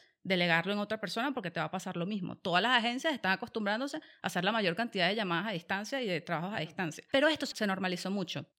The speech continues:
Speaker 1: Y a mí me parece que las videollamadas y las llamadas de trabajo en general quitan muchísimo tiempo.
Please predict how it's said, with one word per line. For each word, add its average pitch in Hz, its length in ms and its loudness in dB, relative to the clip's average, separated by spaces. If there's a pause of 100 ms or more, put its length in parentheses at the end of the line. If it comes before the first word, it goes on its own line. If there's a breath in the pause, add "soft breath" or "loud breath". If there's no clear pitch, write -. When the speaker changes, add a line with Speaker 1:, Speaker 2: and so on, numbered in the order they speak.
Speaker 1:
Y 202 80 -2
a 190 80 4
mí 202 100 0
me 233 100 -2
parece 220 460 0
que - 180 0
las 202 200 2
videollamadas 202 640 4
y 190 40 0
las 180 140 -2
llamadas 170 320 -2
de 269 60 -4
trabajo 185 300 -4
en 240 60 -4
general 233 300 0
quitan 202 280 -4
muchísimo 202 680 0
tiempo. 160 320 -2